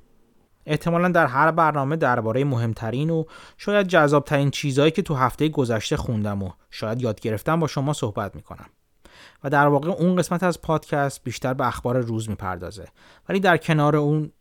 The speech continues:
سعی می‌کنم در برخی و شاید بیشتر قسمت‌های دیگه پادکست دربارهٔ سازوکارهای بازار و سرمایه‌گذاری بگم و براتون تعریف کنم که چه دیدگاه‌ها و روش‌ها و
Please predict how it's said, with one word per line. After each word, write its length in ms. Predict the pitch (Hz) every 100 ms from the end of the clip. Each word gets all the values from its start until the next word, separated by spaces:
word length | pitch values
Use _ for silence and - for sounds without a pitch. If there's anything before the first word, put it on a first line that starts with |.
| -
سعی 280 | - 123 135
می‌کنم 500 | 147 - 139 135 139 _ _ _ _ _
در 200 | 127 123
برخی 460 | 117 135 160 - 151
و 100 | 123
شاید 460 | - 156 156 151 -
بیشتر 320 | 147 - 208
قسمت‌های 460 | 214 175 131 117 117
دیگه 280 | 110 107 110
پادکست 720 | - 117 - - 160 151 -
دربارهٔ 440 | 120 120 123 127 147
سازوکارهای 960 | - 123 123 120 123 120 104 113 151
بازار 460 | 156 143 135 139 131
و 40 |
سرمایه‌گذاری 720 | - 120 110 107 107 104 101
بگم 300 | 104 95 92 - - - - 165
و 40 |
براتون 460 | 175 185 - 185 180 _ -
تعریف 340 | 156 151 165
کنم 300 | - 131 127
که 120 | 117 131
چه 240 | - 190
دیدگاه‌ها 680 | 185 180 151 139 123 127 139
و 100 | 147
روش‌ها 580 | 117 107 101 - 120
و 220 | 131 131